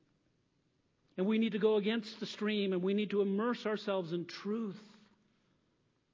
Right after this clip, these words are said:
The truth of Christ and the truth of His Word and the truth of His Spirit.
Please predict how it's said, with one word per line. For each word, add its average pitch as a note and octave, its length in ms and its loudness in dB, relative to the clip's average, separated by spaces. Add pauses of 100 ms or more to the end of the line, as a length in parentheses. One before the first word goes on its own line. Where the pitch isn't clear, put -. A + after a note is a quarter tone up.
(140)
The - 60 -14
truth F3+ 240 -2
of D#3+ 120 -10
Christ F#3 420 -4
and D#3+ 120 -2
the D#3 60 -4
truth E3 260 -6
of D#3+ 80 -8
His D3+ 200 -10
Word F3+ 300 0
and D#3 80 -4
the C#3+ 60 -6
truth D#3 280 -10
of C#3+ 80 -10
His C#3+ 120 -12
Spirit. D#3+ 400 -6